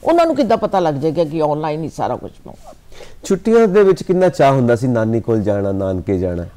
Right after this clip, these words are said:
Speaker 1: ਮੈਂ
Speaker 2: ਨਾ?
Speaker 1: ਪਿੱਛੇ ਜੇ ਇੱਕ ਆਰਟੀਕਲ ਵੀ ਇੱਥੇ ਲਿਖਿਆ ਸੀ, ਨਾਨਕਿਆਂ ਦੇ ਪ੍ਰਤੀ ਘੱਟ ਦਾ ਮੋਹ।
Speaker 2: ਹੂੰ।
Speaker 1: ਮੈਂ ਸੋਚਦੀ ਹੁੰਦੀ ਸੀ ਉਦੋਂ ਕਿਸੇ ਹਿੱਲ ਸਟੇਸ਼ਨ ਤੋਂ ਜਾਂ ਕਿਸੇ ਤੀਰਥ ਯਾਤਰਾ ਤੋਂ ਘੱਟ ਨਹੀਂ ਸੀ ਹੁੰਦਾ।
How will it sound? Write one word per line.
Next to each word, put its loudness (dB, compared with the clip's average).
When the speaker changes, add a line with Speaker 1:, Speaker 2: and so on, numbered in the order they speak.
Speaker 1:
ਮੈਂ 2
Speaker 2:
ਨਾ? 4
Speaker 1:
ਪਿੱਛੇ 2
ਜੇ 4
ਇੱਕ 0
ਆਰਟੀਕਲ 2
ਵੀ 0
ਇੱਥੇ 0
ਲਿਖਿਆ 0
ਸੀ, -8
ਨਾਨਕਿਆਂ 0
ਦੇ -2
ਪ੍ਰਤੀ -4
ਘੱਟ -6
ਦਾ -6
ਮੋਹ। -8
Speaker 2:
ਹੂੰ। -4
Speaker 1:
ਮੈਂ 4
ਸੋਚਦੀ 0
ਹੁੰਦੀ -4
ਸੀ -4
ਉਦੋਂ 4
ਕਿਸੇ 0
ਹਿੱਲ 0
ਸਟੇਸ਼ਨ -4
ਤੋਂ -14
ਜਾਂ 4
ਕਿਸੇ 2
ਤੀਰਥ 0
ਯਾਤਰਾ 0
ਤੋਂ -4
ਘੱਟ -4
ਨਹੀਂ -8
ਸੀ -12
ਹੁੰਦਾ। -16